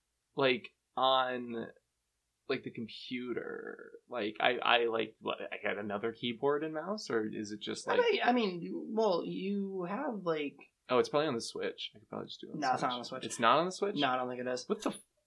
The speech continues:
Speaker 2: I know, dumb. Um, I bet you could just download one of those apps where you can just use a controller. You can plug in a controller so you can do it.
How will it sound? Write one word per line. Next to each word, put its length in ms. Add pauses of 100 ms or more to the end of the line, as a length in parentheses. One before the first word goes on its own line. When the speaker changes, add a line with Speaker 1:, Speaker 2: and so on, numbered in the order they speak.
(140)
Speaker 2:
I 80
know, 160 (100)
dumb. 260 (360)
Um, 800 (720)
I 100
bet 220
you 80
could 300
just 220
download 380
one 100
of 60
those 160 (100)
apps 260
where 100
you 60
can 200
just 140
use 340
a 60
controller. 680 (120)
You 140
can 120
plug 160
in 80
a 80
controller 500
so 100
you 40
can 100
do 160
it. 240